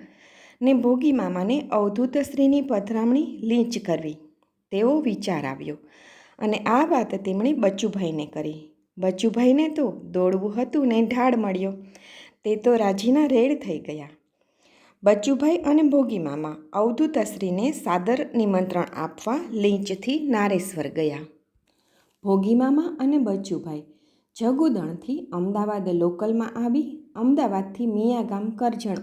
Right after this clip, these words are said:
ઉતરી નાની ગાડીમાં બેસી મોડી સાંજે માલોદ, હાલનું નારેશ્વર રોડ, સ્ટેશને ઉતર્યા. ઠંડીના દિવસો, કારતકની એ ઠંડીમાં સ્ટેશનથી ત્રણ માઇલ,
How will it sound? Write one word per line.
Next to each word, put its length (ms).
ઉતરી 500
નાની 300
ગાડીમાં 540
બેસી 600
મોડી 340
સાંજે 460
માલોદ, 540
હાલનું 440
નારેશ્વર 540
રોડ, 340
સ્ટેશને 800
ઉતર્યા. 440
ઠંડીના 500
દિવસો, 460
કારતકની 640
એ 220
ઠંડીમાં 500
સ્ટેશનથી 720
ત્રણ 420
માઇલ, 240